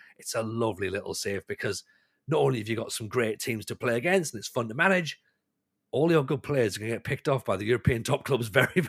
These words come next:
very quickly. So, yeah, you've got a little bit of a rebuild to do there as well. And, of course, also the, uh, the transfer windows don't fully align either.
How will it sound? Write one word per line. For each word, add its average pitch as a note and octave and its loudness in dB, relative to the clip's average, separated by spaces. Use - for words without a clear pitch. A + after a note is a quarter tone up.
very G3 6
quickly. - 2
So, - -8
yeah, G#2+ -2
you've G2+ -4
got G2+ -6
a A2 0
little B2+ 2
bit A#2 2
of A2 -2
a A#2 -2
rebuild A2 -2
to - -8
do A2+ -2
there G#2+ 2
as F#2+ -4
well. G#2 -2
And, G#2+ -6
of A#2+ -6
course, E3+ 2
also G#2+ -6
the, C3 -2
uh, C#3 0
the D3 -6
transfer F3+ 0
windows A#2 0
don't D3+ 2
fully E3 0
align E3+ -2
either. F3+ 2